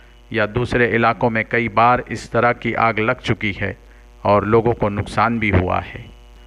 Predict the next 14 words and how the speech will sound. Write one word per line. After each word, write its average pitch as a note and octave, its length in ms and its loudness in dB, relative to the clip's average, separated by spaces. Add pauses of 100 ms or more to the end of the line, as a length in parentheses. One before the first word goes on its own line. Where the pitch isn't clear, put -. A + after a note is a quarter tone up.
(160)
सांस A#2+ 380 0
लेने A2+ 220 0
में A2 180 -2
तकलीफ़ A#2 380 -2
होती A#2 340 -2
है B2 200 -2 (380)
और G#2+ 120 2
इससे A#2 240 -2
निकलने B2 380 0
वाली A2 300 0
गैस G#2 520 -2 (500)
जो G2+ 200 0
है, G2 260 -4 (840)
उससे A2 440 0